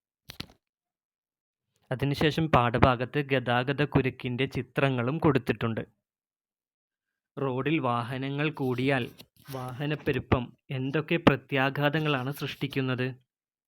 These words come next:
വർദ്ധിച്ച ഗതാഗത കുരുക്ക്, വായു മലിനീകരണം,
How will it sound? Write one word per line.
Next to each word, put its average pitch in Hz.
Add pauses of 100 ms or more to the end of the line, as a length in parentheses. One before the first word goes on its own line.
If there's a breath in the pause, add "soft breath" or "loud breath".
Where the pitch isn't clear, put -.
(500)
വർദ്ധിച്ച 131
ഗതാഗത 135
കുരുക്ക്, 131 (500)
വായു 131
മലിനീകരണം, 127